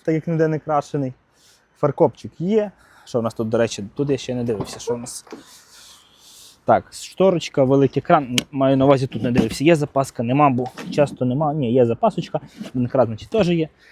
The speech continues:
Тобто, ну, не дивився, але має бути. Ось така в нас машинка укомплектована. Ходовий завжди товар. Е, двісті п'ятдесят сім тисяч пробігу, підтвердженого, є фоточки з аукціона.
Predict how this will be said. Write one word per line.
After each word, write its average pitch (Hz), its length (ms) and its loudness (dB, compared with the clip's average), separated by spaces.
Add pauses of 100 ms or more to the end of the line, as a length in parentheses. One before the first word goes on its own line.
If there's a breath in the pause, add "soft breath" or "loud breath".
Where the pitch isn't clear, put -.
(520 soft breath)
Тобто, 120 360 -2 (420 loud breath)
ну, 165 120 0
не 135 140 0
дивився, 208 340 2
але 131 180 4 (100)
має 127 220 2
бути. 98 240 -8 (1300 loud breath)
Ось 135 120 -4
така 160 280 4
в 156 40 4
нас 143 200 -2
машинка 139 380 2
укомплектована. 156 800 0 (1300)
Ходовий 185 340 4
завжди 147 340 2
товар. 226 340 0 (2250)
Е, 120 200 0
двісті 165 400 -2
п'ятдесят 151 400 0
сім 151 140 -2
тисяч 143 280 -6
пробігу, 185 380 0
підтвердженого, 165 720 0
є 127 240 2
фоточки 160 800 0
з 131 80 2
аукціона. 185 680 2